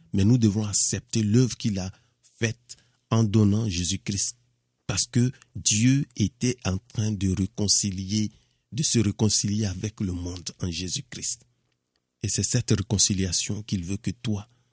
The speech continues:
et moi nous acceptions. Donc, il faut retenir que il y a deux types de justice. Il y a la justice de l'homme, où l'homme travaille pour lui-même,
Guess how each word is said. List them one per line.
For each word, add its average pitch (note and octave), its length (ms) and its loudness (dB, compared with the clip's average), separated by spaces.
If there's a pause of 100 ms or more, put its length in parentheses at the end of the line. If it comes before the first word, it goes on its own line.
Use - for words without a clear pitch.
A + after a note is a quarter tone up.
(260)
et G#2+ 80 4
moi F#2+ 200 2
nous F#2 220 -2
acceptions. - 560 -2 (760)
Donc, C3 240 6 (840)
il A#2 120 4
faut D3+ 140 6
retenir G#2+ 640 2 (680)
que A2 320 2 (560)
il B2 220 4
y B2 60 6
a A#2+ 80 0
deux B2 160 4
types - 280 -2
de F#2+ 220 2
justice. - 720 2 (580)
Il A2+ 80 2
y - 20 4
a A2 60 2
la G#2 160 0
justice G#2 500 2
de F#2+ 180 0
l'homme, A#2+ 420 -2 (500)
où A#2+ 100 8
l'homme B2+ 240 8
travaille G2+ 640 -2 (640)
pour A#2 160 6
lui-même, A2+ 480 6